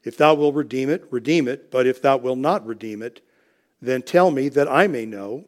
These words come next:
<clears throat> for there is none to redeem it besides thee, and I am after thee.' And he said, 'I will redeem it.' Then said Boaz, 'What day thou buyest the field of the hand of Naomi,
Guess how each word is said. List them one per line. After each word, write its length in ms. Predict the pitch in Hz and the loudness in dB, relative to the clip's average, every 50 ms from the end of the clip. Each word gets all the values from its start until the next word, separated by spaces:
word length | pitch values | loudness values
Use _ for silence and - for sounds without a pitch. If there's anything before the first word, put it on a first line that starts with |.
| _ - | _ -10
<clears throat> 540 | - 139 135 - - _ _ _ _ _ _ | -8 -8 -6 -8 -10 _ _ _ _ _ _
for 100 | - 151 | 0 4
there 220 | 151 180 185 180 | 6 6 8 6
is 120 | 160 - 147 | 4 2 0
none 220 | 156 160 175 185 | 0 0 0 0
to 160 | 180 - 160 | -2 -4 -4
redeem 400 | 143 139 139 117 113 156 160 147 | -2 -2 -4 -2 0 0 0 0
it 140 | 143 131 - | 0 -4 -4
besides 580 | - 127 - - 139 127 127 117 113 - - - | -6 -6 -6 -2 -2 0 0 0 -2 -6 -12 -20
thee, 420 | 117 113 160 180 165 139 127 131 | -4 0 2 2 2 2 0 -2
and 160 | 135 123 117 | -2 -2 -4
I 200 | 120 117 135 147 | -2 0 2 2
am 160 | 156 156 160 | 2 0 0
after 340 | 160 165 185 180 - - 117 | 0 -2 -2 -2 -6 -12 -16
thee.' 320 | 95 98 98 90 90 98 _ _ _ _ _ _ _ _ _ _ _ _ _ _ _ _ _ _ _ _ | -14 -14 -14 -16 -16 -20 _ _ _ _ _ _ _ _ _ _ _ _ _ _ _ _ _ _ _ _
And 160 | - 117 113 | -10 -10 -8
he 80 | 110 113 | -8 -10
said, 280 | - - - 117 110 110 | -10 -8 -6 -6 -4 -4
'I 140 | 107 107 | -4 -6
will 200 | 107 113 139 156 | -4 -4 -2 -4
redeem 400 | 127 107 104 104 135 135 117 98 | -4 -6 -8 -10 -8 -8 -8 -10
it.' 120 | 92 90 _ _ _ _ _ _ _ _ _ _ _ _ _ _ _ _ _ _ _ _ _ _ _ _ _ _ _ _ _ _ | -14 -20 _ _ _ _ _ _ _ _ _ _ _ _ _ _ _ _ _ _ _ _ _ _ _ _ _ _ _ _ _ _
Then 300 | - 113 117 156 185 208 | -8 4 6 6 6 6
said 320 | - - 170 160 147 - - | 4 4 4 4 4 4 4
Boaz, 500 | 151 151 151 139 131 131 127 131 123 - | 6 6 6 8 6 6 4 2 0 -2
'What 320 | 127 135 139 139 117 117 | 0 2 2 2 2 6
day 180 | 139 156 180 208 | 8 8 8 8
thou 220 | 170 156 143 139 | 6 4 2 2
buyest 540 | 131 - 139 139 151 160 160 156 143 - - | 2 2 2 4 6 6 6 4 2 -2 -6
the 80 | 135 120 | -12 -12
field 320 | - 143 139 143 139 127 | -6 -2 -2 0 0 -2
of 100 | 120 107 | -4 -6
the 80 | 117 110 | -8 -8
hand 260 | 120 135 135 135 120 | -6 -6 -6 -4 -6
of 140 | 120 107 107 | -6 -8 -10
Naomi, 600 | 110 107 110 123 147 170 147 113 101 98 101 | -10 -10 -6 -6 -6 -6 -6 -8 -12 -14 -16